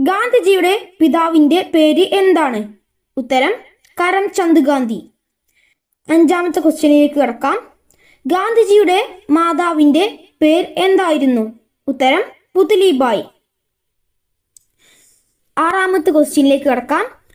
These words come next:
കബ ഗാന്ധി എന്നറിയപ്പെടുന്നത് ആരാണ്? ഉത്തരം കരംചന്ദ് ഗാന്ധി. ഏഴാമത്തെ ക്വസ്റ്റ്യനിലേക്ക് കടക്കുന്നതിന് മുമ്പ് വീഡിയോ ആരെങ്കിലും ലൈക്ക് ചെയ്യാതെ കാണുന്നുണ്ടെങ്കിൽ ലൈക്ക്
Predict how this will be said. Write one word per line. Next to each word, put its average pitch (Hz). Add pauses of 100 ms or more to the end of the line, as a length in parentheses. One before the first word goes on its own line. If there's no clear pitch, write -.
(720)
കബ 427 (220)
ഗാന്ധി 359 (680)
എന്നറിയപ്പെടുന്നത് 311 (300)
ആരാണ്? 320 (580)
ഉത്തരം 269 (440)
കരംചന്ദ് 370
ഗാന്ധി. 233 (2000)
ഏഴാമത്തെ 392
ക്വസ്റ്റ്യനിലേക്ക് 320
കടക്കുന്നതിന് 294
മുമ്പ് 262 (420)
വീഡിയോ 302 (140)
ആരെങ്കിലും 294 (320)
ലൈക്ക് 294
ചെയ്യാതെ 302 (100)
കാണുന്നുണ്ടെങ്കിൽ 277 (420)
ലൈക്ക് 262